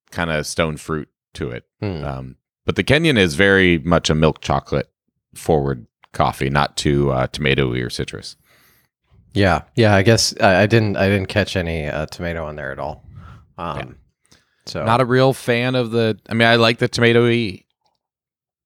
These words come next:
Speaker 1: notes in, in the coffee and Kenyan coffees, but it, I get a lot of palate fatigue on it, so I don't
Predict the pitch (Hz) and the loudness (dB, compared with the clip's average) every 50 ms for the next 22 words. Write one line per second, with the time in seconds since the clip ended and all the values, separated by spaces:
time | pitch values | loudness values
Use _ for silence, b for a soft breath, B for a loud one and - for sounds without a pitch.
0 | _ _ _ 95 95 92 92 98 101 - - 104 98 92 90 - 87 90 87 85 | _ _ _ 0 2 4 4 4 2 -2 -4 -4 -2 -4 -4 -4 -4 -2 -2 -2
1 | 85 85 87 82 _ - - 85 87 - 92 90 85 80 85 82 85 82 - 85 | -2 -2 -2 -4 _ 0 0 0 2 0 -2 -4 -2 -2 -2 -2 -2 -2 -2 0
2 | 82 82 - 90 90 82 78 - 85 76 78 73 - - - 80 82 87 78 78 | -2 0 0 -2 -4 -4 -2 -2 -2 0 0 -2 -2 -4 -6 0 0 0 0 2
3 | 78 76 73 69 - 73 71 73 - - - 64 - - 65 64 64 62 62 60 | 0 0 -2 -2 -2 -4 -4 -4 -6 -8 -14 -12 -8 -8 -8 -6 -8 -8 -10 -12
4 | - - 65 64 64 62 - 67 65 64 - | -12 -12 -12 -12 -12 -12 -12 -12 -12 -12 -16